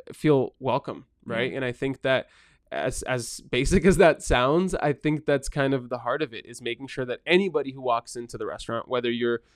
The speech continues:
Speaker 1: Brazilian, whether you're American, whether you're from anywhere, uh,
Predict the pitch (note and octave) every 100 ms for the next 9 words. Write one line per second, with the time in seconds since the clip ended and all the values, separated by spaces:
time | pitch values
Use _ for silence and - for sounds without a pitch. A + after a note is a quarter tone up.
0 | _ _ C#3 B2+ B2+ A#2 A2+ A2+ A#2 A#2
1 | A#2 A2+ A2+ A2+ A#2 A#2 A2+ A2+ C3 F3+
2 | A3 F#3+ A3 G3 F#3 F3+ - -